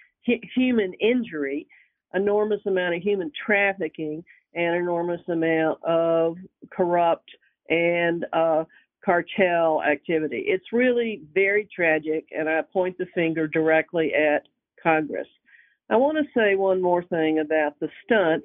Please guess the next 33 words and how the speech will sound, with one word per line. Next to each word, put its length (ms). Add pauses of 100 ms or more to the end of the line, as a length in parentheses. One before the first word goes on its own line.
and 120
there 140
is 240
no 200
other 240
word 600 (100)
other 160
than 160 (100)
stunt. 340 (420)
I'm 100
used 240
to 100
political 540
stunts. 400 (640)
Frequently, 800
they 240
are 240 (100)
successful 680
when 200
they 180
have 180
a 160
certain 220
amount 240
of 120
humor 540
or 160
a 140
certain 240
amount 200
of 100
theater 540
that 200